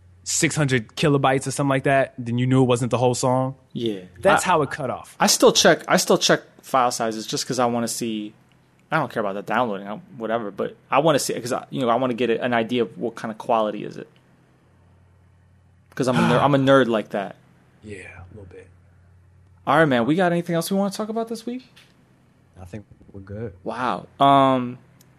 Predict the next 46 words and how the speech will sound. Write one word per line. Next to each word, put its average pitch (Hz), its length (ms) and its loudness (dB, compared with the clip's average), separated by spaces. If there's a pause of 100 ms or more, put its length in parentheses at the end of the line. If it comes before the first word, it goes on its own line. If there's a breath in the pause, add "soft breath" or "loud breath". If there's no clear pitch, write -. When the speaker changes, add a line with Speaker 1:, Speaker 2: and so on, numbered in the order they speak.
(720)
Speaker 2:
we, 135 360 -4
are 139 40 -8
we 135 120 -4
doing 160 200 4
anything 175 280 4
special 170 340 0
for 175 340 2
the 143 200 2
hundredth 156 260 0
episode, 202 400 2
or 175 60 2
we, 160 260 2
uh, 151 280 2
what 156 100 -2
are 160 40 -6
we 165 80 -4
doing? 120 300 -4 (880)
Speaker 1:
Uh, 202 640 6
I 175 80 4
mean, 214 140 4
we, 254 220 6
we 208 180 2
threw 233 260 2
around 190 260 6
some 165 180 -2
ideas. 151 760 4
Um, 120 540 0 (180)
you 120 120 -4
know, 110 120 2
we 120 140 2
had 120 160 2
the 117 120 4
idea 113 280 2
of 107 80 2
actually 113 420 -2
inviting 110 800 -2 (240)
some 110 240 -4
of 107 100 0
our 101 140 4
fans 113 640 0
on 104 340 -2
who 113 200 -2
have 98 200 -4
been 101 240 -2
asking 104 540 -2
us 98 320 -4